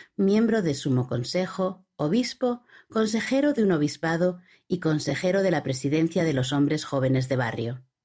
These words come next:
El elder Olsen obtuvo un título en comunicaciones de masas de la Universidad de Utah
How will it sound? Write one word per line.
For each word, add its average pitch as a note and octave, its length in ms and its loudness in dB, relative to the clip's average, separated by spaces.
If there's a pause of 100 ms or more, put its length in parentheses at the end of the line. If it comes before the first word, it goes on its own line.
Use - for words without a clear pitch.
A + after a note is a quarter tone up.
(680)
El G3+ 220 0
elder D#4 280 2
Olsen D3 380 0
obtuvo G#3+ 380 -2
un A#3+ 180 2
título E3 320 -2
en C#3+ 80 0
comunicaciones C#3 880 0
de F3+ 80 2
masas C#3+ 460 0
de D3 80 0
la C#3 80 2
Universidad C3 580 0
de C3+ 180 0
Utah G#3 380 -4